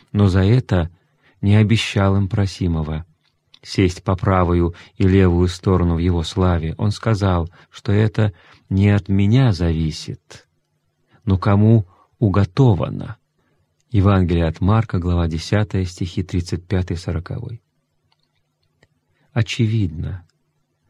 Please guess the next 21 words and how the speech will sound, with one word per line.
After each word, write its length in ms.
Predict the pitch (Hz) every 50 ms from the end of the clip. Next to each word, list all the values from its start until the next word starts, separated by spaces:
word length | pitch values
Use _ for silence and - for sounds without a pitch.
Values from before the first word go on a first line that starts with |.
| _ _ _
что 180 | - _ 120
не 140 | 113 113 113
за 220 | 104 92 113 113
одни 300 | 110 110 98 113 139 147
только 340 | 147 - 139 131 120 - 123
дела 420 | 110 95 101 110 107 101 101 98 87
следует 480 | 87 - 90 87 85 80 85 80 80
награда, 640 | - 85 82 80 - - 95 110 - - - 120 113 - _ _ _ _ _ _ _ _ _ _ _ _ _ _ _
но 140 | - 107 95
за 100 | 85 104
подготовленность 1120 | - - 107 95 92 104 101 104 - - 131 131 117 110 104 95 92 90 90 87 80 85
души 560 | 80 90 87 - - - - 117 107 92 78 - _ _ _ _ _ _ _ _ _ _
к 80 | - -
Царству 500 | - - 92 87 80 78 - - - 92
Небесному. 720 | 82 82 80 78 82 80 - - - - - - 120 - - _ _ _ _ _ _ _ _ _ _ _ _ _ _ _ _ _ _ _ _ - - - _
Вспомним 640 | _ - - - - 117 123 123 123 120 117 110 98 95
здесь 380 | 92 85 87 104 113 110 -
и 40 | 110
слова 360 | 92 - 104 98 95 98 107
апостола 500 | 104 90 - 101 95 - - - 95 101
Павла: 640 | 87 - - 85 80 78 76 73 76 76 76 76